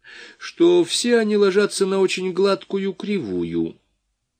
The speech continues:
Я сосчитал координаты радианта и послал их в Nature.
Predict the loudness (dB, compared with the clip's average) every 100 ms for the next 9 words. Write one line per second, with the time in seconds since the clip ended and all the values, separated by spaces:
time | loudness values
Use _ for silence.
0 | _ -2 0 0 0 -2 -2 -2 0 0
1 | 0 0 0 -2 -2 0 0 0 2 4
2 | 2 2 2 2 -2 -2 4 4 2 -4
3 | -2 -2 0 -2 0 2 2 -2 -10 _
4 | _ -12 -2 2 4 6 4 0 -6 -10